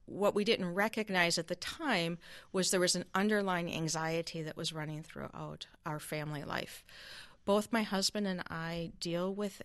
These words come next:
anxiety and depression, and we did before the accident as well. But after that accident, it just,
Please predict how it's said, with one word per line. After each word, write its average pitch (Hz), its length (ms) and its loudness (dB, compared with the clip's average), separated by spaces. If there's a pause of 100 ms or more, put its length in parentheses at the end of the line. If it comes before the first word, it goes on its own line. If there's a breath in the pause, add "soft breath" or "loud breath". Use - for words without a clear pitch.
anxiety 190 960 -2
and 180 100 -4
depression, 214 800 0
and 226 180 4
we 226 120 4
did 220 380 0 (120)
before 196 580 0
the 208 240 -8
accident 226 720 -4
as 180 160 -6
well. 185 400 -4 (480 loud breath)
But 208 200 4 (100)
after 240 800 0
that 180 480 -4
accident, 170 720 0
it 165 140 -2
just, - 400 0